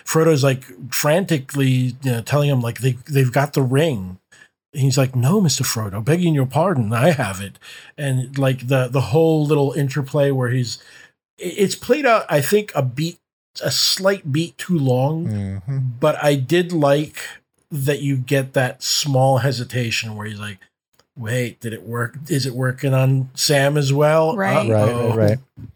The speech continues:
Speaker 2: But also, too, maybe there's, like, an apprehension there where it's like, "I don't know, this thing's really fucking up my friend, and, like, I still feel okay. Like, maybe I can just do it from here.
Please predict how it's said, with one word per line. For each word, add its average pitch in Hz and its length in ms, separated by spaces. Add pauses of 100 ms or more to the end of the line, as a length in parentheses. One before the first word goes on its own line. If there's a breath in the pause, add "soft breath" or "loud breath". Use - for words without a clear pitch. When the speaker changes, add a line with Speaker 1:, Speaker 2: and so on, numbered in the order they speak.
(460 loud breath)
Speaker 2:
But 151 120
also, 170 340
too, 151 260
maybe 113 280
there's, 107 220
like, 110 180
an 110 80
apprehension 107 480
there 107 100
where 104 60
it's 95 80
like, 101 120
"I 170 100
don't 285 140
know, 165 140
this 147 180
thing's 214 200
really 139 160
fucking 139 420
up 123 80
my 117 140
friend, 107 500
and, 98 100
like, 98 240
I 156 140
still 160 240
feel 147 260
okay. 135 420
Like, 113 200
maybe 170 200
I 139 120
can 120 160
just 104 240
do 104 140
it 98 60
from 101 180
here. 104 280